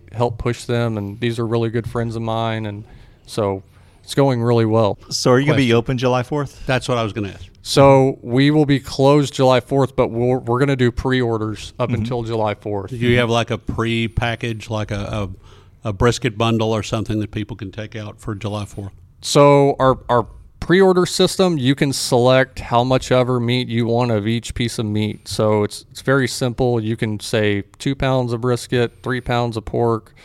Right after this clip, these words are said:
Speaker 1: two pounds of pork ribs, uh, and then just submit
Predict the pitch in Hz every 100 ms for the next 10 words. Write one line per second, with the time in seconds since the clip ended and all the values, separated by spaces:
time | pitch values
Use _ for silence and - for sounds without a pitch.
0 | - - - - - 123 123 120 120 110
1 | - 120 - 120 117 117 110 - - -
2 | _ _ _ - 104 107 101 98 92 101
3 | _ _ _ - 104 107 107 104 98 104
4 | - - 110 110 113 117